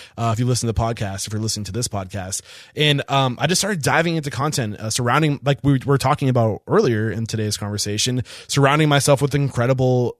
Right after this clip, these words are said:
uh, successful people th-, via podcast. And I think, you know, you become the average of the people that you listen to too. I think that's a, there's some truth to that. But I was just listening to all these incredible entrepreneurs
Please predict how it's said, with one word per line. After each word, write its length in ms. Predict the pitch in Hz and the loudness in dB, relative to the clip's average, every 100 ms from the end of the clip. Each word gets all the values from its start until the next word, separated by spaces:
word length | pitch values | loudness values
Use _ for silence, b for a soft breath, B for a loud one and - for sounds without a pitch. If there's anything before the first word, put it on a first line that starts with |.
| - | -8
uh, 40 | |
successful 560 | - 131 - 123 - 117 | -6 -4 -4 -4 -4 -2
people 440 | 156 180 117 113 | -2 0 0 0
th-, 220 | - 123 131 | -2 -10 -2
via 320 | 131 170 135 | 4 6 6
podcast. 640 | - 196 185 87 60 - - B B B | 4 0 0 -4 -10 -12 -14 B B B
And 480 | 143 147 139 131 127 | 0 2 2 0 -4
I 100 | - | -4
think, 240 | 139 156 110 _ | -4 -4 -6 _
you 100 | 139 | -2
know, 60 | 135 | 0
you 120 | 143 | 2
become 320 | 143 - 165 156 | 0 0 0 0
the 120 | 127 | 0
average 300 | 120 156 127 | 0 0 -2
of 60 | 120 | -4
the 60 | |
people 260 | 113 139 127 | -2 -2 -2
that 100 | 117 | 0
you 80 | 120 | 0
listen 300 | 135 - 107 | 0 -2 -4
to 240 | - 92 | -8 -8
too. 200 | 90 220 | -6 -4
I 40 | 92 | -4
think 140 | 107 | -6
that's 160 | 107 107 | -6 -4
a, 240 | 104 98 - | -4 -6 -6
there's 200 | 117 110 | -6 -4
some 140 | 123 | -4
truth 200 | 110 135 - | -4 -4 -4
to 60 | |
that. 300 | 107 120 135 - B | -2 -2 -2 -6 B
But 120 | B 143 | B 2
I 40 | |
was 80 | 160 | 4
just 140 | 165 | 4
listening 260 | 160 170 175 | 2 2 2
to 80 | 151 | 4
all 60 | 139 | 4
these 140 | 127 | 2
incredible 560 | 123 135 139 127 120 110 | 0 2 4 4 2 2
entrepreneurs 840 | 117 131 - 113 165 147 113 - | -2 -2 0 2 4 4 2 -2